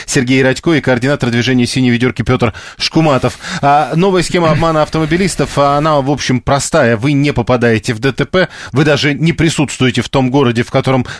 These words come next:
происходит Д Т П, но именно к вам приходят потом судебные приставы, которые списывают с вашего счета деньги. А, значит, м, двойная авторизация при приеме европротокола страховой, либо С М С на ранее указанный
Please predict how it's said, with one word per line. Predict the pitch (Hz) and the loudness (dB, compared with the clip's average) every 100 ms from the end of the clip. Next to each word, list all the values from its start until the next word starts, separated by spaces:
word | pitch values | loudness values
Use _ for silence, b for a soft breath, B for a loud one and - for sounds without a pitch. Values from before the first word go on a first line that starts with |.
| - | -2
происходит | 143 131 - 131 127 | 0 0 0 0 0
Д | 127 | 0
Т | 135 | -2
П, | 156 220 | 0 0
но | 151 | 2
именно | 147 143 147 | 2 0 0
к | |
вам | 151 127 | 0 0
приходят | 123 123 143 123 | -2 -2 -2 0
потом | 123 127 123 B B | 0 0 -2 B B
судебные | - 135 135 120 131 | -2 2 2 2 0
приставы, | 156 190 - 135 | 0 -2 0 0
которые | 123 113 139 127 B B | 0 0 2 0 B B
списывают | - 165 - 135 123 | -4 -2 0 0 0
с | - | 0
вашего | 131 - 127 | 0 0 -2
счета | 120 123 110 120 B B | 0 -2 0 -2 B B
деньги. | 117 143 113 113 107 B 208 160 | 0 2 2 0 -4 B -2 2
А, | 139 139 - | 2 2 0
значит, | 135 170 165 - | -2 -2 -4 -4
м, | 151 156 - - _ - _ - | -2 -2 -6 -20 _ -20 _ -6
двойная | 110 131 160 | 0 2 2
авторизация | 202 - 147 127 - - 139 | 0 0 0 2 0 0 -2
при | 139 | 0
приеме | 135 131 151 135 | 0 0 2 2
европротокола | 131 120 127 135 - 143 | 0 -2 0 -2 0 0
страховой, | 120 - 120 123 113 | 0 -2 0 0 2
либо | 117 139 135 | 2 2 0
С | - | 0
М | 147 | -2
С | 131 | 0
на | 135 | 0
ранее | 131 127 127 | 2 2 0
указанный | 135 123 120 117 | 0 0 0 -2